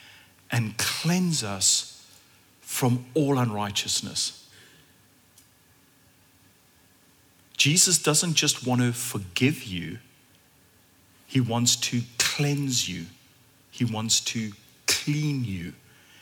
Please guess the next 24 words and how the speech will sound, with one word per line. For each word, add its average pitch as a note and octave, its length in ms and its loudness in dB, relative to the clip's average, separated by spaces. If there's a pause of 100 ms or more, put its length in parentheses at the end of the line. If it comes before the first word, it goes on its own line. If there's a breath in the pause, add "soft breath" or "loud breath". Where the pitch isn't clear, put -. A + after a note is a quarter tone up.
(140 soft breath)
He - 160 -4
wants A#2 400 0
to A#2 360 0 (280)
restore C3 800 2
you. G2 240 -10 (760 soft breath)
He - 160 0
wants C3+ 380 2
to C#3+ 100 -2
say D3 520 2 (140)
over D3 400 0
you, F#2+ 440 -4 (600 soft breath)
"Those B2+ 420 2
whom B2 240 2
the A#2 80 0
Son D#3 640 0
sets - 540 0
free G2+ 880 -4 (880 soft breath)
are A2+ 140 -2
free D3 720 -4 (760 soft breath)
indeed." A#2+ 760 0 (580)
The C3+ 80 4
way C3+ 380 2
to G3+ 200 -2
freedom D#3+ 800 -2